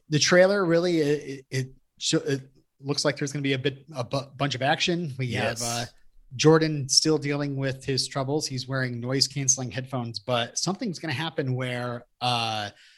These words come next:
Speaker 1: Superman's in trouble, and it looks like Jordan is the only one can kind of
Speaker 2: Yep.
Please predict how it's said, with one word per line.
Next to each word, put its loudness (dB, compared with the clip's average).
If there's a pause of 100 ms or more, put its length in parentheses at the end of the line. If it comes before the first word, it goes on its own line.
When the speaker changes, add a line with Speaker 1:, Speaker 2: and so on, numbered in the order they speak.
(160)
Speaker 1:
Superman's 0
in -6
trouble, 2
and 0
it 0
looks -4
like -4
Jordan 0
is 0
the -2
only -2
one -4 (100)
can -6 (280)
kind -2
of -10 (600)
Speaker 2:
Yep. -10